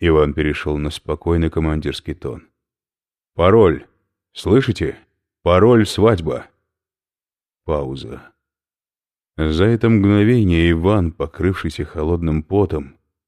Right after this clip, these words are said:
десять раз успел решить, что Ефименюк его все-таки пристрелит. "Самое время. Везет мне как..." "Просил же", подумал Иван в сердцах,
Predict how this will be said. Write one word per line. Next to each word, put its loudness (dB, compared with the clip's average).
десять -2
раз -4
успел -2
решить, -2
что -10
Ефименюк -4
его -6
все-таки -16
пристрелит. -6
"Самое -8
время. -12
Везет 0
мне 2
как..." -10
"Просил -12
же", -20
подумал -2
Иван -6
в -12
сердцах, -16